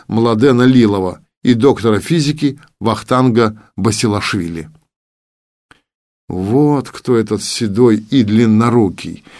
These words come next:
Физик, научник техцентра, если вспомнить общепринятый в управлении жаргон.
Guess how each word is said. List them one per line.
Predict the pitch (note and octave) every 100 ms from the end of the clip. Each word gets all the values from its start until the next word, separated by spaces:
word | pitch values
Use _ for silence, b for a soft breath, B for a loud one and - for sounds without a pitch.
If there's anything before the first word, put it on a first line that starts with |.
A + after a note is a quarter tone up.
| B
Физик, | - - F3+ B2+ F2+ D#2+ - B B -
научник | A#2+ C3+ D3 D3 C#3+ C#3 - b b -
техцентра, | D3 C#3+ - - F3 C3+ G2+ A2+ F#2+ B B
если | B2 B2+ -
вспомнить | A#2+ - - C#3+ A#2 G#2+
общепринятый | B2+ - - A2+ B2 B2+ A2 A2 G#2+
в |
управлении | G#2+ G#2+ G#2+ G#2+ A2 G#2
жаргон. | G2+ G#2 G#2 E2 G2 D#2+ D#2